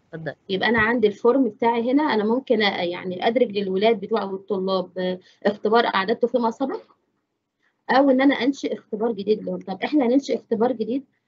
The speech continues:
Speaker 2: آه، نضغط على علامة الزائد هنا، اختبار جديد، هتفتح لي الواجهة بتاعة ال-، الفورم. طيب، آه، بداية كده أول حاجة عندي للواجهة دي، أول حاجة لازم يكون في عنوان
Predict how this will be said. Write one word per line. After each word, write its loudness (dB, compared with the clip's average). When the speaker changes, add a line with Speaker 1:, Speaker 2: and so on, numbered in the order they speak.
Speaker 2:
آه، 0
نضغط -2
على -4
علامة -2
الزائد -4
هنا، 0
اختبار -6
جديد، -8
هتفتح -4
لي 4
الواجهة 2
بتاعة -8
ال-، -6
الفورم. -4
طيب، -2
آه، 0
بداية 2
كده 4
أول 2
حاجة -2
عندي 2
للواجهة 0
دي، -4
أول -2
حاجة -2
لازم 2
يكون -2
في -4
عنوان 0